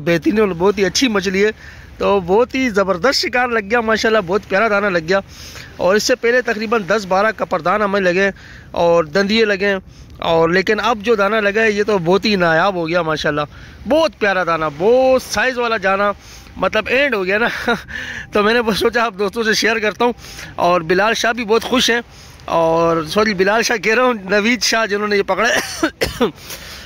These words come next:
तो <coughs> माशाल्लाह, बहुत प्यारा दाना दोस्तों। तो किनारा, जैसा कि मैंने आपको पहले भी दिखाया कि केमाड़ी आए हुए हैं, ये सारा किनारे हैं माशाल्लाह। और बिलाल अभी भी लगे हुए शिकार कर रहे हैं, दोबारा चारा वगैरह लगा रहे हैं।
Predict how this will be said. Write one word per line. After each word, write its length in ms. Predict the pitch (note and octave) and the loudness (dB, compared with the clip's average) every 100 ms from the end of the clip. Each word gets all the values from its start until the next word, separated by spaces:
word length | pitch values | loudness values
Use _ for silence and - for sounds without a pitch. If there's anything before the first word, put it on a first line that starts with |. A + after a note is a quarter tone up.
| - | -2
तो 220 | G3+ A#3 A#3 - | 2 2 0 -4
<coughs> 180 | - - | -4 -2
माशाल्लाह, 440 | B3+ A3 A3+ A#3 A3 | -2 0 0 0 0
बहुत 240 | E3 C4 - | 2 0 0
प्यारा 260 | G#3 F3+ | -2 -2
दाना 220 | D#3+ D#3 | -2 -2
दोस्तों। 300 | D#3+ E3 G#3+ F3 - - - - - | -2 -2 -2 -2 -4 -14 -14 -10 -4
तो 100 | G3 | -2
किनारा, 380 | A3 G#3+ A#3+ | 0 2 2
जैसा 240 | B3+ A#3+ C4 | 0 -2 -2
कि 100 | A#3+ | -2
मैंने 180 | A#3+ B3 | -2 -2
आपको 200 | - A3+ | -2 -6
पहले 260 | - A3 | -2 0
भी 100 | C4 | 2
दिखाया 340 | A#3 G#3+ A3 A3+ - - - | 2 2 0 -2 -8 -20 -12
कि 100 | F3 | -6
केमाड़ी 400 | E3 F3 E3+ A#3 | -2 0 2 2
आए 140 | A3 A3+ | 2 2
हुए 180 | A3+ G#3+ | 2 2
हैं, 60 | |
ये 140 | F#3 G#3+ | 2 2
सारा 200 | G#3 G3+ | 2 0
किनारे 320 | F3+ E3 E3+ | 0 0 0
हैं 80 | G#3 | 0
माशाल्लाह। 880 | G3 F#3 F#3 F3 - - - - E3 | 0 0 -2 -2 -8 -20 -20 -10 -2
और 140 | D#3 | -2
बिलाल 300 | D3 D#3 F#3 | 0 0 2
अभी 140 | F3+ G3+ | 0 -2
भी 120 | G3 | 0
लगे 220 | F3 F#3 | 0 2
हुए 140 | G#3+ G3 | 0 0
शिकार 360 | E3+ F3 G3 | -2 0 0
कर 140 | F#3 A3 | 0 -2
रहे 80 | |
हैं, 80 | A#3+ | 0
दोबारा 480 | E3+ E3+ F3+ F3 E3 | 0 2 2 2 2
चारा 300 | D#3 E3 E3 | 0 0 2
वगैरह 220 | F3 E3+ | 2 2
लगा 260 | E3 D#3 E3 | 0 0 2
रहे 120 | G3+ | 0
हैं। 280 | F#3+ - - | -2 -8 -20